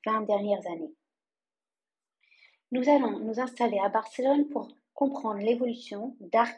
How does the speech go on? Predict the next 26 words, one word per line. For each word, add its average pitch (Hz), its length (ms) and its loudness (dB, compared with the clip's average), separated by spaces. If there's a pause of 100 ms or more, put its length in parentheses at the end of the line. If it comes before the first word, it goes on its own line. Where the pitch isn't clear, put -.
de 208 60 -4
la 202 160 -2
techno. - 380 -12 (840)
Pourquoi 247 460 2
prendre 277 400 2 (640)
pour 262 180 2
référence 233 480 2
Barcelone ? 160 560 -4 (320)
Eh 247 120 6
bien, 160 180 -8 (320)
car 214 340 2 (220)
Barcelone 233 680 2
a 254 60 0
un 262 240 -2
modèle 226 420 2
très 262 240 0
inhabituel 214 800 0 (380)
que 208 100 -8
nous 208 160 -6
étudierons 208 540 -6
plus - 180 -4
loin 208 380 -2
dans 214 200 0
le 226 140 4
podcast. - 680 -4 (1080)
Annonce ! 311 920 6